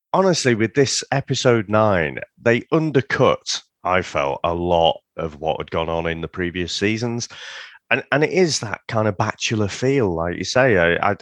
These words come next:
I couldn't put my finger on it until we've just been talking now what it is. But, uh, e-, everything being so set up and manufactured, uh, you know, I, I, I think they did a, a better job of hiding it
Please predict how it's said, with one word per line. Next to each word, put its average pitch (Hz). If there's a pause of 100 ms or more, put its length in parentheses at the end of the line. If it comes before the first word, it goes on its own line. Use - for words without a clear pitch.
(120)
I 120 (280)
couldn't - (200)
put -
my 113
finger 147
on 92
it 71
until 98
we've 101
just -
been 95
talking 113
now 98
what 90
it -
is. 110 (580)
But, 117
uh, -
e-, -
everything 139
being 117
so 117
set -
up 131
and 87
manufactured, 107 (500)
uh, 82 (100)
you 107
know, 98
I, 92
I, 104 (160)
I -
think 147
they 110
did 104
a, 101 (120)
a -
better 131
job 101
of 90
hiding 95
it 85